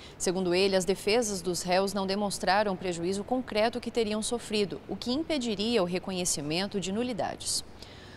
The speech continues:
Outras nulidades mencionadas pelos advogados, segundo o ministro, também teriam sido atingidas pela preclusão.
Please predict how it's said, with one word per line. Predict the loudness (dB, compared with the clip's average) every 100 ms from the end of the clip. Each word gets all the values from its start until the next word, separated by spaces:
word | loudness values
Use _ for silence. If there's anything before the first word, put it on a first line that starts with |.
| -6
Outras | 0 2 2 2
nulidades | 2 4 4 4 2
mencionadas | 0 0 0 2 2 2
pelos | 2 2 2
advogados, | 0 0 2 4 4 4 0
segundo | 0 0 -2
o |
ministro, | 0 0 0 0 -4
também | -2 0 0 0 0
teriam | 0 0 0
sido | -2 -2 -2
atingidas | 0 0 0 0 0 0 0
pela | 2 2 2
preclusão. | 0 -4 -2 -4 -2 -4